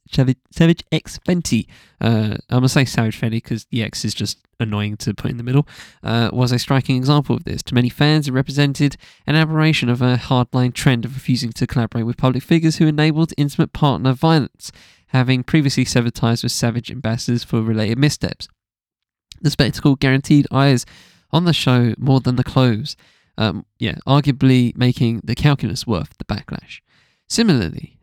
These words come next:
uh, Rihanna choosing to do the Super Halftime Show, an unpaid affair, lies at a distinct ten-, tension with the values she espoused only a few years ago.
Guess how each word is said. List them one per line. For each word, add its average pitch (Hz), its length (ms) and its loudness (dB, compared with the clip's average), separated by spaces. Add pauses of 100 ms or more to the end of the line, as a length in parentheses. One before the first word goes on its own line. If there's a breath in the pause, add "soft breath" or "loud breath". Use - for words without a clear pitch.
uh, 80 200 -6
Rihanna 123 380 2
choosing 123 360 0
to 120 120 -2
do 175 200 2
the 143 160 -2
Super - 360 -6
Halftime 107 480 -4
Show, 160 280 2
an 113 120 -2
unpaid 120 380 0
affair, 143 380 2 (320 soft breath)
lies 156 260 2
at - 80 0
a 170 60 0
distinct - 460 -2
ten-, 117 140 -2 (220)
tension 127 480 0 (300 soft breath)
with 120 100 -2
the 120 60 -6
values 123 480 2
she 123 200 -2
espoused 117 640 -2
only 123 160 -6
a 135 40 -10
few 123 220 -2
years 151 280 2
ago. 104 240 -6